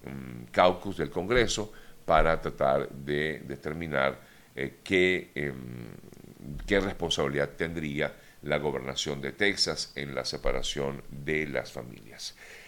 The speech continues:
Ayer aquí en la ciudad de Miami se realizó una reunión de representantes de diversos, eh,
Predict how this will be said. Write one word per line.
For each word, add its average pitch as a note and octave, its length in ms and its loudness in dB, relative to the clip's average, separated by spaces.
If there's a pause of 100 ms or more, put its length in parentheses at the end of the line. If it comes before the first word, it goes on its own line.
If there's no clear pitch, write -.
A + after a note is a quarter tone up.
(160)
Ayer A2 320 8
aquí C#3 360 0
en C3+ 100 4
la A#2 80 4
ciudad F#2+ 280 4
de A2 100 2
Miami G#2+ 600 2
se F2+ 160 -2
realizó D2+ 480 0
una F2+ 240 2
reunión F2 840 -2
de C#2+ 360 2
representantes D#2 1200 -4
de D2 300 0
diversos, C#2+ 840 -6
eh, B1+ 200 -6